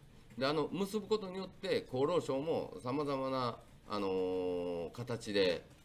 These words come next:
えー、スピード感を持って動いてくれたという、こういう事実がありますから。だから、まあ、国も、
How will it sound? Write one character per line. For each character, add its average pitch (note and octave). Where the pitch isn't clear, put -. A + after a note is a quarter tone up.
え F#2
ー、 F2
ス -
ピ B2
ー A#2+
ド B2+
感 A#2
を G2
持 F2
っ -
て F2+
動 A#2
い -
て G#2+
く G#2
れ -
た C2
と -
い G2
う、 F2+
こ C3
う B2+
い B2
う A#2+
事 A#2
実 E2+
が B1
あ G2
り F#2+
ま E2+
す -
か B1+
ら。 G#1+
だ A2
か A#2
ら、 G#2+
ま A2
あ、 E2+
国 C3+
も、 G#2